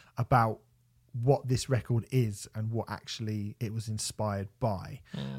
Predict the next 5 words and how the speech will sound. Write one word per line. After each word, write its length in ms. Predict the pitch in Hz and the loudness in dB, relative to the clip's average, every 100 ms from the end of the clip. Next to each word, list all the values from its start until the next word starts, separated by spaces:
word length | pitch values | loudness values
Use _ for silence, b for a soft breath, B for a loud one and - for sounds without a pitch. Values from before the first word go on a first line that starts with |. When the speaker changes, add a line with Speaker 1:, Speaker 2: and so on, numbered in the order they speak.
| 139 131 | 2 6
Speaker 1:
Um, 460 | 135 135 135 135 - _ _ _ _ _ _ - - _ | 6 6 6 6 2 _ _ _ _ _ _ -18 -18 _
do 140 | - 185 | 0 6
you 60 | 180 | 8
have 120 | 185 | 8
any 380 | 190 196 180 | 6 6 2